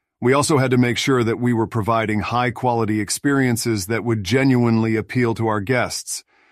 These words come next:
However, we were met with some unexpected success as well.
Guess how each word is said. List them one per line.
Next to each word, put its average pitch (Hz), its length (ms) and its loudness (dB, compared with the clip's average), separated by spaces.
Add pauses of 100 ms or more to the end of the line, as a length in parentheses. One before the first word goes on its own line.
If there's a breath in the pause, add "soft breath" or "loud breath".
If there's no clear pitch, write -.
(140 soft breath)
However, 117 600 0 (320)
we 123 120 0
were 120 140 2
met 123 200 2
with 123 140 -2
some 120 260 0
unexpected 123 720 -2
success 107 560 -6
as 95 140 -6
well. 104 540 -4